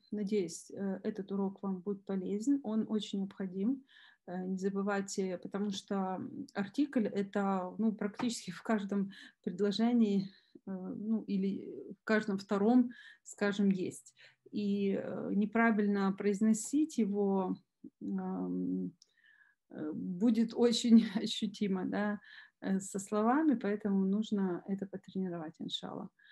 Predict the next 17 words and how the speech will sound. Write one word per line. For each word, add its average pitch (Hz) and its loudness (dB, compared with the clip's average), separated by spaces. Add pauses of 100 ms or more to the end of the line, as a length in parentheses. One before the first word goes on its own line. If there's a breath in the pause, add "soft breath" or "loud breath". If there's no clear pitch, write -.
(460 loud breath)
Э, 190 -4
баракаллаху 190 -2
фикум. 285 4 (560 loud breath)
Эм, 196 -4 (260)
делитесь 208 0
знаниями 190 0
своими 190 -4
друзьями, 185 -2
близкими, 190 -4 (520 soft breath)
родными, 208 4
да, 226 0 (380)
и 190 -2
продолжайте 214 0 (260 loud breath)
изучать 196 -4
арабский 196 -4
язык 220 -2
вместе 190 -2